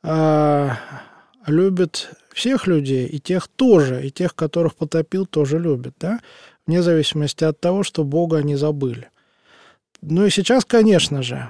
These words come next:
а, я просто привел цитату, как об этом говорили в шестнадцатом веке, "Чтобы кровь, кровь христианская не лилась". Но тогда Европа была полностью христианской, всем было понятно. Сейчас, да, можно сказать, вообще, чтобы кровь не лилась.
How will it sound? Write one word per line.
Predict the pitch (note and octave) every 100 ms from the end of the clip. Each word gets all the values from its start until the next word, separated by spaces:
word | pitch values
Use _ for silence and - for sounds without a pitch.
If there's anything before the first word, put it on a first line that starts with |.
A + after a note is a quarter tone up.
| -
а, | D3 C#3+ C3+ C3 C3+
я | D#3+ E3+
просто | G3 - -
привел | F#3 F#3+ F3+
цитату, | G3 F3+ A#3 -
как | F3+ E3
об | F3 E3 D#3+
этом | E3+ D#3+ D3+
говорили | E3 E3+ E3+
в | -
шестнадцатом | D3+ D#3+ D#3 - D#3 D#3+
веке, | G3+ G3 E3+ C#3+ - -
"Чтобы | - - D#3 D#3+
кровь, | F#3 G3+ D#3+
кровь | - F3 E3
христианская | - D3 - D#3+ D3 - C#3+
не | D3
лилась". | D3 D#3+ C#3 A#2 -
Но | D3+
тогда | D#3+ E3 G3+
Европа | D#3+ D3 E3 D3
была | C#3+ D3
полностью | C#3+ D3+ C#3 -
христианской, | - D#3 - F#3 - -
всем | D#3 C#3+
было | D3
понятно. | - D#3 C#3 B2 C3+ - - - - - -
Сейчас, | F#3+ G3 B3 C4 F3
да, | F3+ A3
можно | G3 F3+ F#3
сказать, | E3 - E3+ F3 D#3 -
вообще, | C#3+ F#3+ F#3+ - D#3+ C#3+
чтобы | - C3+ C3+
кровь | C#3 C3 -
не | C#3
лилась. | C3 B2+ A#2+ A2+ -